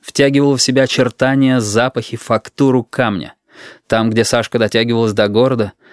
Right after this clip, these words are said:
он переставал быть аспидно-чёрным и делался мягко-серым, как на старинной фотографии. Она присваивала себе жизнь и радость,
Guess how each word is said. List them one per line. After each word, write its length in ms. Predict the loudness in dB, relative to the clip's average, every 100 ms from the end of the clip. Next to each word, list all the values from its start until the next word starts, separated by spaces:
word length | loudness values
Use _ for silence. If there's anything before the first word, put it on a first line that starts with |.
| -10 0
он 200 | 2 2
переставал 640 | 2 0 0 2 2 2
быть 220 | 0 -4 -4
аспидно-чёрным 1080 | -4 -2 -2 0 0 0 0 2 2 -2 -2
и 100 | 0
делался 540 | 2 2 2 2 0 0
мягко-серым, 1000 | 2 2 -2 -6 -6 -2 -2 -2 -4 -12 -6
как 180 | -4
на 100 | -2
старинной 460 | -2 0 2 2 0
фотографии. 760 | 0 -2 0 0 -2 -4 -12 -14 _ -20 -20 _
Она 340 | -2 0 0
присваивала 600 | 0 -2 0 2 2 2 0
себе 260 | 0 0
жизнь 360 | 0 0 2 2
и 60 |
радость, 500 | 2 0 -2 -8 -16